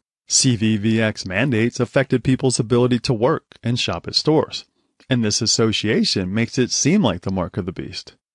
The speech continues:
Complying by getting the C V V X and wearing masks conditioned people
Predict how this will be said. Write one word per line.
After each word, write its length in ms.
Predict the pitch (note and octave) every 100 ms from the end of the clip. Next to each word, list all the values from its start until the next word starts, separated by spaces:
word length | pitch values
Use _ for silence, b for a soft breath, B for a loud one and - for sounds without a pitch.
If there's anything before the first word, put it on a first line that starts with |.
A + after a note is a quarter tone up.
| _ _
Complying 600 | - B2 - B2+ B2 G#2+
by 240 | A2+ G#2+ G2
getting 320 | A2 C3 C#3
the 100 | F2+
C 220 | - G#2+
V 180 | F#2+ G2
V 220 | F#2 F#2+
X 240 | F2+ A2+
and 180 | A2+ G#2+
wearing 300 | F2+ F2 F#2
masks 360 | F#2+ C3+ B2 -
conditioned 520 | A#2+ A2 B2+ C3+ B2 -
people 480 | B2 C3+ C3+ C3